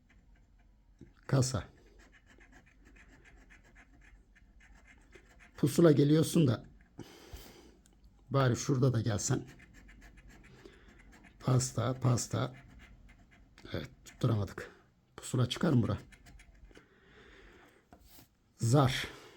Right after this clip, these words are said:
Evet, zar attık ama tutturamadık. Teşekkür ediyoruz arkadaşımıza. Sebiha Elgin.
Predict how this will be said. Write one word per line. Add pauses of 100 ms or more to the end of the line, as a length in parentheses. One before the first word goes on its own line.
(300)
Evet,
zar
attık
ama
tutturamadık. (2250)
Teşekkür
ediyoruz
arkadaşımıza. (2250)
Sebiha
Elgin.